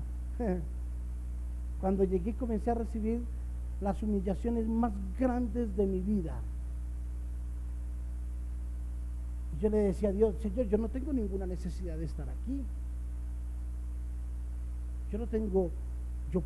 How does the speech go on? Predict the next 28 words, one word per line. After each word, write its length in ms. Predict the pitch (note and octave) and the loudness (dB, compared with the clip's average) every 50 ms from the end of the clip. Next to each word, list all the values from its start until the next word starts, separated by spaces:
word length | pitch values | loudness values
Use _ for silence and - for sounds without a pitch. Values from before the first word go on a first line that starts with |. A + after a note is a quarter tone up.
| - - | 2 4
puedo 360 | F3 F#3+ G#3 B3 C4 C4+ B3 A3 | 8 10 10 10 10 8 6 4
desarrollar 520 | G3 F3 - F#3+ F3+ F3 E3+ E3+ F3+ E3+ | 4 2 0 0 -2 -2 -2 -2 0 2
una 220 | F3 F3+ F3+ E3+ | 2 4 4 4
vida 460 | D#3+ C3+ C#3 D#3 G#3+ B3 C#4+ C#4 B3+ G3+ | 2 2 4 4 6 6 4 4 2 0
en 80 | - | -2
Colombia, 440 | - D#3 D3+ D3 D3 C#3 C#3 A#2+ - | -2 -2 -2 -2 -2 -2 -2 -2 -2
lo 120 | C#3+ C#3+ C#3 - - F3 | -4 -4 -4 -4 0 2
puedo 240 | F#3 G3 G3 G#3+ G#3+ | 4 4 4 4 2
hacer". 260 | G3+ - - B3 G#3+ - - - - - - | 0 0 -2 -2 -2 -2 -4 -4 -4 -4 -2
Y 60 | - E3 | -2 2
Dios 160 | F#3 A3+ A3 | 4 4 4
me 140 | A3 G#3+ G#3+ | 4 2 0
dijo: 360 | A#3 A3 - - A#3 A3+ A3 - - - - - - - - - - - - - - | -2 -2 0 2 2 2 2 0 -4 -4 -4 -4 -4 -4 -4 -4 -4 -4 -4 -2 0
"Te 80 | F3 | 2
vas 220 | E3+ E3+ F3 E3+ - | 4 4 4 2 0
a 40 | F3 | 0
quedar 300 | - G#3 G3 G3 G3 G3+ | 0 0 0 0 0 -2
aquí 220 | G3 - C#4+ D4+ | -2 -2 -2 -2
por 180 | A#3 - A#3+ A3 | -2 -2 -2 -2
un 120 | A3+ G#3+ | -2 -2
tiempo 440 | G3+ - G#3+ E3+ D3+ C3+ - - - - - - - - | -2 -2 -2 -2 -2 -2 -2 -4 -4 -4 -4 -4 -4 -2
y 80 | E3+ E3+ | -2 -2
vas 200 | E3+ E3+ D#3 - | 0 0 0 0
a 60 | F#3 | -2
aprender 540 | F3 - - F#3 F3+ F3+ F3+ G#3 A3 B3 C4 - - - - - - - - - | -2 0 2 2 4 6 8 8 8 8 8 4 -2 -4 -4 -4 -4 -4 0 2
que 80 | G#3 | 2
tus 280 | F#3 - G#3+ F3 - - - - | 2 2 0 -2 -2 -2 -2 2
habilidades 800 | G3 G3 F#3 F#3+ F3+ F3 F3+ F#3+ A#3 B3 B3 B3 B3 B3+ B3 | 2 2 2 2 2 2 2 4 4 4 4 4 4 2 2